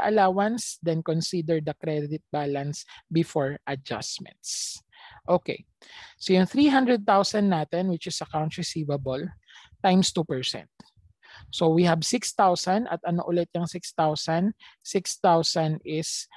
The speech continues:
our ending balance of allowance.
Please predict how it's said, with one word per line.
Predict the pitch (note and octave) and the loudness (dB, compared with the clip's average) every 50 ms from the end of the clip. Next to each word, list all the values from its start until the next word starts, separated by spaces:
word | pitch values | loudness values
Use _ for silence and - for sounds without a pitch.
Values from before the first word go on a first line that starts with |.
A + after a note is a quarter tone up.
| - _ _ - E3+ | -20 _ _ -2 0
our | E3 D#3 D#3 D3+ D3+ D3 D#3 E3 - _ _ _ _ _ _ _ _ - | 2 2 2 2 2 2 0 0 -2 _ _ _ _ _ _ _ _ -2
ending | F3 E3+ F3 F3 F3 D#3+ F3 E3+ E3+ E3+ D#3+ | 0 2 4 4 2 2 2 2 2 2 0
balance | D#3 D#3 C#3+ C#3 C#3 C#3 C3+ C#3 D3+ E3+ G3 G3 - - - - - - - - - - - - - _ _ _ _ _ _ _ _ _ _ _ _ _ _ _ _ _ _ _ D#3+ | 0 -2 -2 -2 -4 -4 -6 -6 -6 -6 -6 -6 -6 -8 -10 -10 -10 -12 -12 -12 -14 -16 -18 -20 -20 _ _ _ _ _ _ _ _ _ _ _ _ _ _ _ _ _ _ _ 0
of | D#3 D#3 - - - - - D#3 | 0 0 -2 -4 -12 -12 -8 -6
allowance. | D3 C#3 C3 A#2+ - - - - - - - - - - - - - - | -4 -2 -2 -4 -4 -6 -8 -12 -12 -14 -14 -14 -12 -12 -12 -14 -14 -16